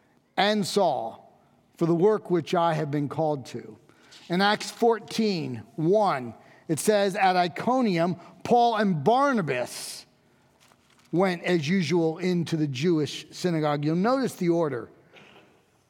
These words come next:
First, it's Barnabas and Paul. Then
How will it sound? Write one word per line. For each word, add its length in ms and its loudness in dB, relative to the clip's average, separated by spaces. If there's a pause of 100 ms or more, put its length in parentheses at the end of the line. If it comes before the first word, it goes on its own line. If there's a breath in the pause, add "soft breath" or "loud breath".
(160)
First, 600 -2 (200)
it's 500 -6 (240)
Barnabas 800 -2 (1400)
and 120 -6
Paul. 520 -2 (840)
Then 580 -4